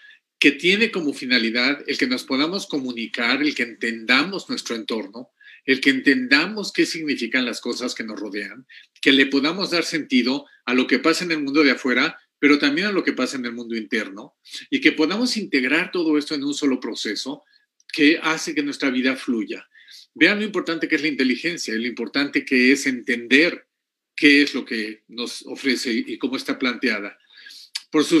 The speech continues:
raíz etimológica, que viene del latín intelligere,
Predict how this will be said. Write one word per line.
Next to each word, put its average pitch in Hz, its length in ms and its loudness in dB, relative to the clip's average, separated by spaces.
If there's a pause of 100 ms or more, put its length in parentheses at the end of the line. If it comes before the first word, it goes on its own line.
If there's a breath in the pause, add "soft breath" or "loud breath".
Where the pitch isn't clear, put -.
(160)
raíz 156 380 4
etimológica, 143 1120 -4
que 113 100 -4
viene 127 240 0
del 127 140 0
latín 117 340 0
intelligere, 117 760 -2